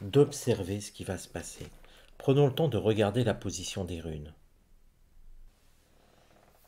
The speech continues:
En fait, la question, elle est simple. Quel est l'avenir de la zone euro ? De ces pays qui se servent de l'euro.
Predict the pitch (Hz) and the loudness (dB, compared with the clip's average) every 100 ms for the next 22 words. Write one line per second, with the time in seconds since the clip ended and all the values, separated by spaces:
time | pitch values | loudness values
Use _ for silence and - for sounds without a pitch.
0 | _ - - - - - _ - _ _ | _ -20 -20 -20 -20 -20 _ -20 _ _
1 | - - - - - _ - 110 - 214 | -20 -20 -20 -20 -20 _ -4 -2 2 0
2 | - - - 117 120 107 - 117 95 - | -2 -6 0 0 0 -2 0 0 0 -2
3 | 185 190 - - 95 113 104 95 127 139 | -4 -4 -8 -4 0 4 4 4 2 0
4 | 95 92 87 98 92 92 82 80 76 _ | 2 2 2 0 0 -2 -2 -6 -10 _
5 | _ _ _ _ _ _ _ _ _ _ | _ _ _ _ _ _ _ _ _ _
6 | _ _ _ _ _ _ _ - 95 - | _ _ _ _ _ _ _ -10 -6 -4
7 | 95 107 151 156 90 - 87 101 90 85 | -2 0 0 -2 -8 -8 -4 0 0 0
8 | 90 87 85 80 80 | -2 -2 -4 -6 -10